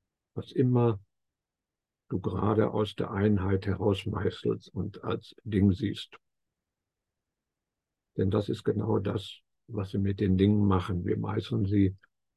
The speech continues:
aus der Einheit heraus, indem wir Symbole benutzen, indem ich sage Blume und du weißt genau, was ich damit meine. Du siehst eine Blume, du siehst eine Tasse, du siehst ein Glas, du siehst ein Bild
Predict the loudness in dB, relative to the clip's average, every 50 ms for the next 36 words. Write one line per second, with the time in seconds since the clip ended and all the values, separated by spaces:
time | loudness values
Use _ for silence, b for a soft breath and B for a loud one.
0 | _ _ _ _ _ _ _ _ _ _ -8 -8 -6 -6 -6 -6 -6 -6 -6 -6
1 | -4 -4 -6 -6 -8 -6 -6 -6 -6 -6 -6 -6 -6 -6 -6 -4 -2 2 4 6
2 | 6 6 6 4 4 4 4 6 8 8 10 12 12 12 10 8 6 0 -2 -4
3 | -6 -8 -10 -10 -10 -8 -6 -4 -2 0 0 0 0 -2 -2 -4 -4 -4 -4 -4
4 | -2 -2 -2 0 2 2 4 4 4 4 4 2 2 2 0 0 -2 -2 -2 -4
5 | -2 -2 -2 -4 -4 -6 -6 -6 -4 -4 -4 -4 -6 -6 -8 -8 -10 -8 -8 -6
6 | -6 -6 -8 -6 -6 -4 -2 0 0 0 0 0 2 0 0 0 0 -4 -4 -4
7 | -6 -6 -4 -4 -4 -4 -2 -2 0 0 0 0 0 0 -2 -2 -4 -4 -8 -8
8 | -8 -10 -10 -8 -8 -10 -10 -8 -10 -8 -6 -4 -4 -4 -2 -4 -4 -4 -4 -6
9 | -6 -6 -8 -8 -8 -6 -6 -4 -4 -4 -4 -4 -6 -6 -10 _ _ _ _ _
10 | _ _ _ _ _ _ _ _ _ _ _ _ _ _ _ _ _ _ -6 -4
11 | 0 0 0 0 0 -4 -4 -4 -2 -2 0 2 2 2 2 2 -2 -6 -16